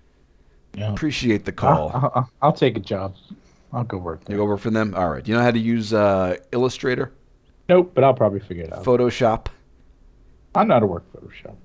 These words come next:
Speaker 2: Uh, Outlook email?
Speaker 1: Yeah.
Speaker 2: <laughs> Do you know how Outlook works? Okay.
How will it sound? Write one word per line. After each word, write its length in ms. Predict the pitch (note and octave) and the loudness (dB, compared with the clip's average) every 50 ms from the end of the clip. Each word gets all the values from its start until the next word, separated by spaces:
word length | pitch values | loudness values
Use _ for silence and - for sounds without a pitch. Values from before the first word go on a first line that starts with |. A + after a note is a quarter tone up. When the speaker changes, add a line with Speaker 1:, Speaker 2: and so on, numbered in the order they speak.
| - - _ | -20 -14 _
Speaker 2:
Uh, 420 | - D#2+ D#2 D#2+ D#2+ D#2 D#2 D2 - - - _ | -8 -6 -6 -4 -4 -4 -4 -6 -8 -10 -6 _
Outlook 500 | G#2+ A#2+ B2 - - B2+ B2 B2 - - - - | -2 -2 -2 -2 -2 -2 -2 -2 -4 -8 -8 -4
email? 480 | B2+ B2+ B2+ C3 C#3 C#3 C#3 C3 C3 - - _ _ _ _ _ _ _ _ _ _ _ _ _ - - | -4 -2 -2 -2 -4 -6 -8 -10 -14 -18 -20 _ _ _ _ _ _ _ _ _ _ _ _ _ -4 0
Speaker 1:
Yeah. 280 | F#3 A#3 C#4 B3+ F3 - | 2 2 2 2 0 -2
Speaker 2:
<laughs> 40 | |
Do 80 | - D3 | 0 0
you 60 | C#3 C3 | 0 0
know 80 | C3+ | 2
how 140 | B2+ B2+ C3 | 0 0 0
Outlook 260 | C3 B2+ C3 B2+ B2 | 0 -2 -4 -4 -2
works? 240 | B2+ B2 - - - | -4 -6 -6 -6 -4
Okay. 300 | G2 G2 G2 - D#2+ | -4 -4 -4 -6 -10